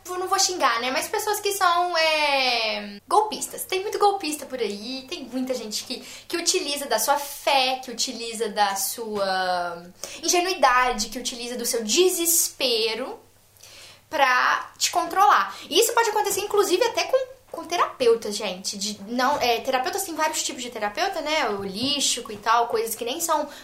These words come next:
muito bem regulamentadas por, por nenhum órgão. Mas pode acontecer, inclusive, com pessoas, é, que se dizem psicólogos e tal, ou psicanalistas. Qualquer profissão, qualquer coisa tá sujeita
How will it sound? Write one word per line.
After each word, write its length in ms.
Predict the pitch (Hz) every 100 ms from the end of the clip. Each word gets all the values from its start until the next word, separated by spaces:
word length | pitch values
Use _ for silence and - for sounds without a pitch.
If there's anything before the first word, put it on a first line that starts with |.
| -
muito 200 | 240 233
bem 200 | 208 214
regulamentadas 840 | 208 208 208 208 208 196 214 208
por, 580 | - 214 208 202 196 190
por 120 | 226
nenhum 260 | 220 233 285
órgão. 400 | 202 247 277 370 - - - -
Mas 220 | 262 285
pode 220 | - 440 403
acontecer, 340 | 381 381 349
inclusive, 460 | 359 370 381 339 381
com 160 | 392
pessoas, 640 | 392 392 392 403 415 403 -
é, 580 | 294 294 285 269 254 254
que 180 | 254 302
se 140 | 359 349
dizem 880 | 269 311 349 349 302 277 254 240 233
psicólogos 840 | 247 - - 240 311 302 233 208
e 40 | 202
tal, 420 | - 196 247 240
ou 60 | 202
psicanalistas. 920 | - - 226 240 214 226 254 220 - - - - - -
Qualquer 480 | 381 392 - 403 -
profissão, 640 | 381 381 - 277 254 302
qualquer 460 | - 240 - 277 - -
coisa 460 | - 269 294 320 311
tá 140 | 311 269
sujeita 840 | - 294 233 226 247 - 262 262